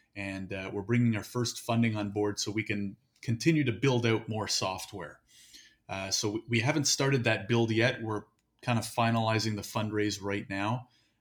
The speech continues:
Uh, but the, the kind of main focus has been and will probably continue to be for the near future, marketing, building the brand, uh, getting more people to sign up, and, uh, and sharing it with, with, you know, their friends and family that might,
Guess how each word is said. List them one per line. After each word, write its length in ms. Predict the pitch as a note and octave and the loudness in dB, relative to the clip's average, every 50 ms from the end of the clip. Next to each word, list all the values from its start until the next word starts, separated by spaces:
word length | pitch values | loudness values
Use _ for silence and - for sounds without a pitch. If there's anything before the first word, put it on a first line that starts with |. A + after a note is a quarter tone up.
| _ - | _ -10
Uh, 220 | F#2+ F#2+ G2 G2 F#2+ A2 | -8 -6 -6 -6 -4 -2
but 180 | A2 G2+ - - _ _ _ _ _ _ _ _ _ _ _ _ - - - _ | -2 -2 -2 -4 _ _ _ _ _ _ _ _ _ _ _ _ -20 -20 -12 _
the, 380 | - B2+ B2 A#2+ A#2+ A2+ - - - | -2 2 2 4 4 2 0 -2 -2
the 80 | - A#2 | -2 -2
kind 260 | - - F3 F3 E3+ | 0 2 0 2 2
of 120 | C3 G#2+ A2 | 2 2 2
main 300 | A#2 A#2+ B2+ C3+ C3+ B2 | 4 4 4 4 2 0
focus 640 | - - C3 B2+ A#2+ - B2 G#2+ - - - - - - | -2 -2 -2 -2 0 0 0 0 2 0 0 -2 -6 -14
has 420 | - - C3 B2 B2+ C3 A#2+ A2 | -8 -4 0 0 2 2 2 0
been 240 | A2 B2+ B2 B2 A#2+ | 2 2 4 6 6
and 140 | A#2 A2 G#2+ | 4 4 2
will 120 | G#2+ G#2+ | -2 -4
probably 340 | - - B2+ B2+ B2 B2+ B2 | -2 0 2 2 2 2 0
continue 460 | B2 - A2+ A2 - C3 C3 B2+ A#2+ A2 | -2 -2 -4 -4 0 0 2 2 2 2
to 80 | A2+ | 2
be 140 | A2 A2+ A2 | 2 0 -2
for 160 | A2 - A2+ | -2 -4 -4
the 100 | G2+ G#2+ | -4 -2
near 240 | G#2 G#2+ A2+ A2 G#2 | -2 0 0 0 -2
future, 520 | G#2 - - A2+ A2+ A2 - - G#2+ G2+ F#2 | -2 -4 -2 -2 -2 0 0 -2 -2 -2 -4
marketing, 680 | F#2+ F#2+ G2+ A2 A2 - A#2+ A2+ A2+ A2 A2 G#2+ G2+ | -4 -2 -2 -2 -2 0 0 0 0 0 -2 -4 -2
building 320 | G#2 G#2+ G#2+ G#2 A#2 A2+ G#2+ | -2 -2 0 0 0 0 0
the 80 | G#2 | -2
brand, 600 | G2 - G2+ G2+ G2+ G2+ G2+ G2+ G2+ G2+ G2 - _ _ _ _ _ _ _ _ - | -4 -4 -2 0 0 2 0 0 0 -2 -4 -8 _ _ _ _ _ _ _ _ -12
uh, 80 | F#2+ F#2+ F#2 - | -12 -10 -6 -2
getting 260 | A2 G#2+ A#2 A2+ A#2 | 0 2 4 4 4
more 160 | A2+ A2 G#2+ | 4 2 0
people 300 | G#2+ - A#2 A2+ A2+ G#2 | -4 -2 -4 -2 -2 -4
to 120 | - - G2+ | -6 -4 -4
sign 400 | - - - G#2 G2 G2 F#2+ F#2+ | -2 0 0 0 0 -2 -2 -4
up, 260 | F#2+ F#2 - - _ _ _ _ _ _ _ _ _ _ _ _ _ - | -6 -8 -10 -14 _ _ _ _ _ _ _ _ _ _ _ _ _ -8
and, 500 | G2+ G2 F#2+ F#2+ F#2+ F#2+ F#2+ F#2+ F2+ F#2+ | -6 -6 -4 -4 -4 -6 -6 -8 -8 -8
uh, 540 | F#2+ F#2 F#2 F#2 F#2 F#2 F#2 F#2 F#2 F#2 - - | -8 -6 -6 -6 -6 -6 -8 -8 -8 -10 -10 -6
and 120 | G#2 G#2 | -2 0
sharing 420 | - - - G#2 G#2 G#2 G#2+ G#2 G2+ | 2 2 2 0 -2 -2 -4 -4 -4
it 180 | G2 - - | -4 -6 -8
with, 340 | G2+ G2 F#2 - - - - - | -10 -12 -12 -14 -18 -20 -20 -14
with, 260 | G2+ F#2+ F2+ - - | -14 -14 -12 -12 -12
you 100 | G#2 G2 | -12 -10
know, 140 | F#2 F#2 F#2 | -10 -10 -10
their 180 | F2+ F#2+ F#2+ F#2 | -8 -8 -8 -8
friends 380 | - - - G2 F#2+ F#2+ F2 | -10 -10 -10 -8 -8 -8 -10
and 100 | - - - | -12 -16 -14
family 360 | - G2 F#2+ F#2+ F#2+ G2 F#2 | -10 -10 -8 -8 -8 -10 -12
that 160 | F2+ F2+ F2 F2+ | -12 -14 -16 -16
might, 160 | F#2+ F2 | -16 -18